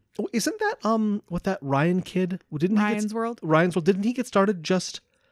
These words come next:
Speaker 1: opening toys and,
Speaker 2: He
Speaker 1: and
Speaker 2: is re-,
Speaker 1: talking about them?
Speaker 2: yeah, unboxing and reviewing them, I believe.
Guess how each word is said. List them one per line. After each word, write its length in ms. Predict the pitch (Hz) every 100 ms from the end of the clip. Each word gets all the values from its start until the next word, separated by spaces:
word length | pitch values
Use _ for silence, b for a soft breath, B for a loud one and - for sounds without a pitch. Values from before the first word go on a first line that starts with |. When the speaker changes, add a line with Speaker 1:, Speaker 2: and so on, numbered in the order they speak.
| _ _ _
Speaker 1:
opening 320 | 165 170 175
toys 380 | 160 156 160 156
and, 120 | 156
Speaker 2:
He 60 | 151
Speaker 1:
and 100 | 151
Speaker 2:
is 40 |
re-, 60 | -
Speaker 1:
talking 180 | - 170
about 160 | 175
them? 120 | 190 190
Speaker 2:
yeah, 200 | 208 208
unboxing 500 | 214 208 214 - 226
and 160 | 214 208
reviewing 400 | 190 202 226 254
them, 160 | 285
I 60 | 294
believe. 400 | 277 311 339 -